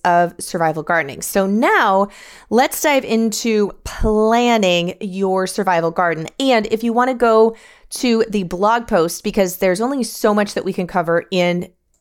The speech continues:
an episode, you can go to melissa k norris dot com forward slash three eight six. That's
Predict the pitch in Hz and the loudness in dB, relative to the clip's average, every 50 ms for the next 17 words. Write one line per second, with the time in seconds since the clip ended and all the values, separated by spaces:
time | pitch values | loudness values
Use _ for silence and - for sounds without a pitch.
0 | _ _ - 180 170 - 170 156 - - 160 - - 170 151 135 143 196 - - | _ _ -4 -2 -2 -2 -2 -4 -4 -4 -6 -4 -2 0 0 0 0 -2 -4 -8
1 | - - - - - - - _ _ _ _ _ _ _ _ _ _ _ _ _ | -18 -20 -20 -20 -20 -20 -20 _ _ _ _ _ _ _ _ _ _ _ _ _
2 | - 208 214 220 214 233 208 208 202 190 190 - 254 247 233 220 214 208 208 - | -4 -4 -2 -2 -2 -2 0 0 0 0 -2 -2 -2 -2 0 0 -2 -2 -2 0
3 | - 214 196 185 180 180 180 - 185 175 - - - - 175 165 165 165 202 202 | 0 0 2 2 0 -2 0 0 -2 -2 -2 -2 -4 -4 -2 -2 -2 -4 -4 -4
4 | 196 196 - - 170 160 - - - - - - 202 185 208 220 220 233 233 220 | -2 -2 -2 0 0 0 -2 -6 -12 -10 -8 -8 -6 -4 -4 -4 -4 -2 -4 -4
5 | - - 190 190 208 - - - - - - 202 427 - - - - - - - | -4 -2 -2 -2 -4 -4 -8 -10 -6 -2 -2 -2 -2 -2 -4 -8 -8 -8 -10 -14
6 | - _ - - - 196 185 175 - - | -18 _ -8 -2 -2 0 0 -2 -4 -8